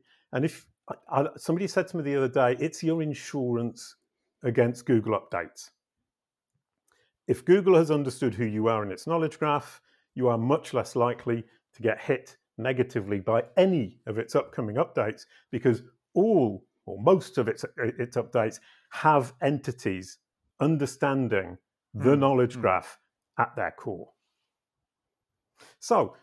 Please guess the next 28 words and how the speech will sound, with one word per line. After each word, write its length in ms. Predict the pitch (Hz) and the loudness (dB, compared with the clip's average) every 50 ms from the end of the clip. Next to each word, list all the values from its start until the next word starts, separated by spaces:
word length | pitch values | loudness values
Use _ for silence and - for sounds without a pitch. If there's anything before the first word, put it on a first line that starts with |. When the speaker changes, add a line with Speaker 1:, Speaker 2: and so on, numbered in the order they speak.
| _ _ - | _ _ 0
Speaker 1:
we 140 | 180 226 | 2 2
need 160 | 240 233 190 - | 2 2 0 2
to 100 | 175 165 | 2 2
educate 400 | 139 117 - - 139 131 120 - | 2 2 4 4 4 4 4 2
Google. 380 | 139 135 135 123 131 127 127 | 2 2 4 4 2 0 0
How 220 | - - 190 202 185 | 0 -2 0 0 2
do 80 | 127 | 0
we 100 | 120 113 | -2 -2
do 220 | 101 - 127 117 117 | 0 2 4 6 6
it? 180 | 117 113 - - | 6 4 2 -2
I 80 | - 107 | -6 -6
can 160 | - - 110 | -4 -6 -4
tell 180 | - 147 139 | -2 0 0
you 80 | 131 120 | 0 2
that 160 | 113 110 110 | 0 0 0
in 120 | 107 104 107 | -2 -4 0
really 240 | 131 151 143 117 | 2 2 2 0
three 320 | 98 - - - 180 165 127 | -6 -8 -4 -2 -2 -2 -2
simple 460 | - - - 160 143 - - 113 92 | -6 -4 -4 -4 -4 -4 -8 -10 -10
steps. 520 | - - _ 113 107 - - _ - - - _ _ _ _ _ | -10 -12 _ -8 -8 -8 -10 _ -20 -20 -20 _ _ _ _ _
Is 120 | - 104 110 | -12 -4 -2
number 200 | 170 202 190 180 | 0 2 2 4
one, 200 | 156 156 151 143 | 4 4 4 4
you 100 | 135 135 | 2 0
identify 480 | 135 131 127 135 127 - - - 131 | 2 2 2 0 -2 -2 -2 -2 -2
an 60 | 120 117 | 0 -2
entity 340 | 110 107 - _ - 104 | -4 -6 -8 _ -12 -6
home. 320 | - 127 127 123 165 190 | -2 -2 -2 -2 -2 -6